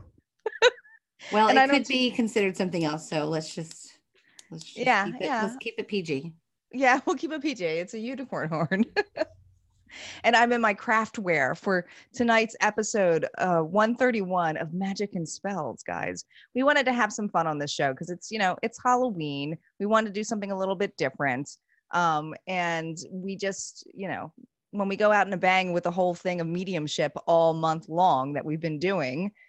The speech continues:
Speaker 1: we said, "Hey, listen, we're gonna do something funky when it comes to Halloween." <laughs> So,
Speaker 2: <laughs>
Speaker 1: so just as a reminder, guys, because,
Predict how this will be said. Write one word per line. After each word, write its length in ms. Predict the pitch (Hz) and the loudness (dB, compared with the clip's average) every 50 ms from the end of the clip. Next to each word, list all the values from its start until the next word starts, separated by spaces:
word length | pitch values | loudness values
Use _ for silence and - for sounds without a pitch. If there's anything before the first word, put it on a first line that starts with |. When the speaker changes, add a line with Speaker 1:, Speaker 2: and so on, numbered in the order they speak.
| _ _ _ _ _ | _ _ _ _ _
Speaker 1:
we 120 | - 185 170 | -6 -6 -4
said, 300 | - - 160 139 131 147 | 0 0 0 2 0 0
"Hey, 320 | 170 196 175 - - 135 _ _ | 0 0 0 0 -2 -6 _ _
listen, 320 | 160 165 - - 120 120 147 - | -8 -8 -6 -8 -8 -10 -10 -12
we're 100 | 147 147 | -8 -6
gonna 140 | 156 160 156 | -6 -6 -6
do 140 | 143 156 | -6 -6
something 420 | 156 - 156 156 165 156 143 143 - - - 170 | -6 -6 -6 -4 -4 -6 -6 -8 -10 -12 -8 -6
funky 300 | 185 165 165 - 151 135 | -4 -4 -4 -2 -4 -4
when 160 | 127 139 127 | -4 -6 -8
it 80 | 127 - | -6 -6
comes 160 | 147 143 135 | -8 -6 -6
to 80 | 147 156 | -6 -6
Halloween." 480 | 135 131 139 139 127 110 - - 160 - | -6 -6 -6 -8 -8 -8 -10 -10 -10 -4
<laughs> 40 | - 220 - - - - 294 | -2 -2 -2 0 2 2 2
So, 480 | - - 392 403 - - 381 339 - - - | 2 2 2 0 2 2 0 0 0 2 2
Speaker 2:
<laughs> 40 | - 294 - - - 415 392 - - - 214 - - - - - - _ _ _ _ _ _ _ _ | 2 0 2 2 0 0 0 0 -2 -4 -6 -6 -6 -6 -8 -8 -8 _ _ _ _ _ _ _ _
Speaker 1:
so 220 | - 277 262 247 | 2 4 4 4
just 380 | 240 214 208 269 262 320 - 359 | 4 2 2 4 4 4 2 -2
as 100 | 320 330 | -6 -4
a 60 | 320 | -2
reminder, 500 | 277 254 247 233 214 208 214 220 220 214 | 0 0 2 2 0 0 0 0 0 0
guys, 420 | 202 202 175 170 165 160 165 165 | 2 2 4 4 4 2 0 -2
because, 540 | - - 180 - 208 185 180 175 165 165 - | -6 -8 -4 -2 0 2 2 0 0 -4 -10